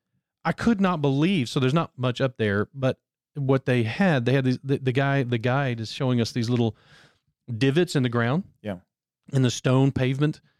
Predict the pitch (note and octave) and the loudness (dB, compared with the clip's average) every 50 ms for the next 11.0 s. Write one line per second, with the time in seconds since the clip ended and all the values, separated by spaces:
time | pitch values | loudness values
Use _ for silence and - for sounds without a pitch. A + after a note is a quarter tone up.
0 | _ _ _ _ _ _ - C3 B2+ B2 A#2+ A#2 A#2+ A2+ A2+ G#2+ G#2+ A2 - - | _ _ _ _ _ _ -4 -2 0 0 2 2 2 0 0 0 0 -2 -2 -2
1 | C3+ C3 C3 B2+ C#3 C#3+ C3+ D3 D3 C#3 B2 A2 C#3 D3 C3+ A#2+ G#2+ - - - | 0 0 0 2 0 0 2 2 2 2 2 2 0 2 2 0 -2 -2 -6 -8
2 | - C#3 B2+ B2 B2+ - - G#2+ A#2+ A#2+ - - B2 A#2 G#2+ A#2 A2 G#2 G2+ G2 | -4 -2 -2 -2 -2 -2 -4 -6 -4 -4 -2 -2 -2 -2 0 0 -2 -2 -2 -2
3 | G2 F#2 - _ _ _ _ _ _ _ _ _ - A2 A#2+ A#2 G#2+ - - - | -4 -6 -10 _ _ _ _ _ _ _ _ _ -6 -4 -2 -2 -2 -2 -4 -6
4 | G#2 - - - C3+ - - C3+ A#2+ G#2+ A2+ A2 G2+ G2 F#2+ G2 G2+ - _ _ | -6 -6 -4 -4 -6 -4 -2 -2 -2 0 -2 -2 -2 -2 -4 -6 -8 -10 _ _
5 | _ _ _ _ _ _ _ E3 F3 E3 F#3 F3+ F3 E3 C#3 C#3 A#2+ G#2+ C#3 C3 | _ _ _ _ _ _ _ -2 0 2 4 4 4 4 2 2 0 0 0 0
6 | B2 A#2+ - A#2 G#2+ A2+ G#2+ G#2+ G#2+ A2 A2 G#2 G2 F#2+ - - G#2 G#2 - - | 0 0 -2 -2 -2 -2 -2 0 -2 -2 -2 -4 -4 -6 -8 -10 -10 -10 -10 -14
7 | _ _ _ _ - A2+ - - _ _ _ _ _ _ _ _ _ D#3 F#3+ A3 | _ _ _ _ -14 -14 -14 -14 _ _ _ _ _ _ _ _ _ 2 4 4
8 | F#3 F#3 G#3 G3 - - - D3+ D3 C3+ E3 D#3 D#3 C#3 - _ _ - C#3+ C#3 | 4 4 4 2 0 0 -2 -2 0 2 2 2 2 0 -2 _ _ -4 -2 0
9 | D#3 D#3+ D3+ - - - F3 F3 - D3+ C3 B2+ A#2 - F3 F#3 E3+ - - - | 2 0 0 0 0 0 0 0 2 0 -2 -2 -2 -2 -2 -2 -2 -4 -6 -12
10 | - G2+ G2 G2 F#2+ - D#3+ E3+ E3 D3+ - - - - - A#3 B3 A3 F#3+ D#3 | -14 -14 -14 -14 -4 0 2 4 4 2 0 -4 -4 0 2 4 6 6 4 2